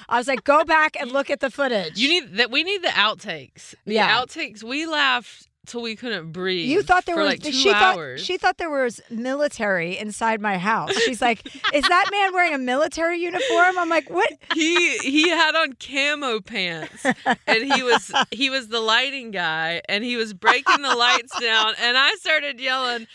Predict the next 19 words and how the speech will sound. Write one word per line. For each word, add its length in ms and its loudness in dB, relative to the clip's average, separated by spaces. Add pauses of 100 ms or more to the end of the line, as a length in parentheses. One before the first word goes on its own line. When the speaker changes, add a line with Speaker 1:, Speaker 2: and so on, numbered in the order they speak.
(200)
Speaker 2:
"No 460 2
lights 480 0
left 400 0
behind." 1400 2
<laughs> 1600 -2
Speaker 1:
I 200 6
was 160 -6
high 220 0
for, 200 0
like, 200 0
six 300 -2
days 320 2
after 300 0
that 280 0
dinner. 460 0
I 120 4
mean, 240 2
it 220 2
was 320 2